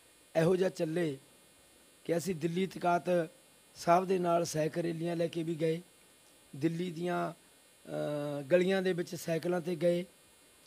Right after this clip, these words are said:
ਔਰ ਨੱਬੇ ਦੇ ਵਿੱਚ ਦਿੱਲੀ ਦੀ ਬੋਟ ਕਲੱਬ 'ਤੇ ਬਿਆਲੀ ਦਿਨ ਤਾਈਂ ਅਸੀਂ ਧਰਨਾ ਦਿੱਤਾ ਸਾਹਿਬ ਦੀ ਰਹਿਨੁਮਾਈ ਦੇ ਵਿੱਚ। ਔਰ ਸਾਰੇ ਇਲੈਕਸ਼ਨ ਜਿਹੜੇ ਹੈ,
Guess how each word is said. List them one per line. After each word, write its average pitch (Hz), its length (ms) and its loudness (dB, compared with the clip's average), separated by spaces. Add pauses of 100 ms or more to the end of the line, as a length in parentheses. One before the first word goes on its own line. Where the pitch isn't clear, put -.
(580)
ਔਰ 143 260 -4
ਨੱਬੇ 156 400 0
ਦੇ 190 140 4
ਵਿੱਚ 185 480 0 (440)
ਦਿੱਲੀ 175 280 4
ਦੀ 185 120 -2
ਬੋਟ 170 280 2
ਕਲੱਬ 175 300 0
'ਤੇ 175 160 -2
ਬਿਆਲੀ 170 340 2
ਦਿਨ 175 180 -2
ਤਾਈਂ 175 200 -2
ਅਸੀਂ 165 200 -6
ਧਰਨਾ 151 300 -4
ਦਿੱਤਾ 156 320 -4
ਸਾਹਿਬ 165 260 -2
ਦੀ 170 120 0
ਰਹਿਨੁਮਾਈ 151 400 -2
ਦੇ 160 140 -2
ਵਿੱਚ। 156 300 -8 (960)
ਔਰ 160 100 -2
ਸਾਰੇ 185 360 2
ਇਲੈਕਸ਼ਨ 190 380 2
ਜਿਹੜੇ 190 280 2
ਹੈ, 135 220 -4